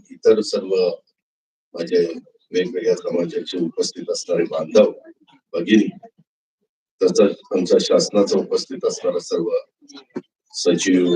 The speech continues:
आयुक्त, सगळे अधिकारी वर्ग, कोटक बँकेचे वरदराजन, त्यांची सगळी टीम, जमलेल्या बंधू भगिनींनो, माझ्या तरुण मित्रांनो, पत्रकार मित्रांनो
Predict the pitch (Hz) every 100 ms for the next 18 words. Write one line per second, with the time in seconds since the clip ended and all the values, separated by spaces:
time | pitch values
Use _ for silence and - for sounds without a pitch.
0 | - 80 87 87 - 87 85 82 - -
1 | _ - 113 - - 90 - 87 85 85
2 | - - - 294 _ - 320 339 _ _
3 | _ _ _ - 170 - - - 90 87
4 | - - 95 92 - - 78 _ _ _
5 | - - - 90 85 82 87 82 82 -
6 | - - 107 90 87 - 90 - - _
7 | _ _ _ _ _ _ _ 98 92 95
8 | 95 92 90 - - _ 92 92 110 87
9 | 90 87 95 107 90 85 - 85 85 87
10 | - 87 - - - - - - - 453
11 | -